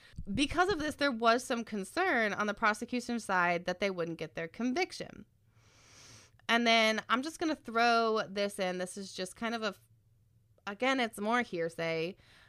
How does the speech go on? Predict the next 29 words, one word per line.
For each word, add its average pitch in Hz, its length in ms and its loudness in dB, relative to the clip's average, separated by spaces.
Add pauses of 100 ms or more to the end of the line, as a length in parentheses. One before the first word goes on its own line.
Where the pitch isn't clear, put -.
(160)
Um, 202 400 4 (360)
Dickie, 214 540 0 (240)
what 190 120 -4
is 175 60 -6
it? - 180 -6 (160)
Detective 202 600 -4
Chief - 520 -4 (160)
Investigator, 185 840 -4 (640)
whatever. 170 440 0 (580)
Um, 180 560 2 (440)
he 247 240 4
claims 185 460 0
that 180 100 0
on 175 120 0
the 175 60 0
very 214 380 4
last 240 380 4
day 214 140 4
of 208 100 0
the 208 60 -6
trial, 156 680 -2
Jane's 220 420 0
friend 180 560 0 (100)
that 185 220 -2
she - 140 -2
had 196 100 0
been 214 140 -4
staying 185 320 2
with, 143 400 -6